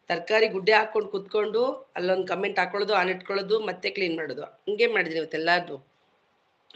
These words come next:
Almost ಎಲ್ಲಾರ್ದು ಹಂಗೆ ಮಾಡಿದೀನಿ. ಆ, ಓಕೆ, ಯು ಕೆ, thank-, ಆ, ಆಶಾ, thank you. ಅಖಿಲ, thank you. ಆಶಾ ಸಿಸ್, thank you. ಆಶಾ ಸಿಸ್, thank you. On, off. ಹೌದು, ಯಶವಂತ್.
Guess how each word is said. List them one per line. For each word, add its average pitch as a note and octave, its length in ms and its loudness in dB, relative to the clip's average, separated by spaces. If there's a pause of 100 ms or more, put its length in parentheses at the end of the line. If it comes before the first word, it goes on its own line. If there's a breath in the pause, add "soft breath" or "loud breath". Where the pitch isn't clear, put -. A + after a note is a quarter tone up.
Almost F#3 380 -2
ಎಲ್ಲಾರ್ದು E3 340 2
ಹಂಗೆ E3 200 -4
ಮಾಡಿದೀನಿ. D3+ 520 -6 (560 loud breath)
ಆ, - 40 -4 (520)
ಓಕೆ, G3 400 0
ಯು F3+ 140 -2
ಕೆ, F#3 80 -4
thank-, F#3+ 420 -4
ಆ, E3+ 340 -4
ಆಶಾ, F3 180 -2
thank F#3+ 520 -4
you. G3 200 -6
ಅಖಿಲ, F#3 200 -4
thank G3 400 -2
you. F#3+ 120 0
ಆಶಾ F#3 180 -2
ಸಿಸ್, F3+ 220 -14
thank F#3+ 440 -6
you. G3+ 180 -4 (520 loud breath)
ಆಶಾ G#3+ 240 -4
ಸಿಸ್, F#3 280 -12
thank F#3+ 300 -2
you. G3+ 240 -4 (600)
On, A3+ 240 4
off. F#3 300 0 (100)
ಹೌದು, G#3+ 680 2
ಯಶವಂತ್. F#3+ 1000 4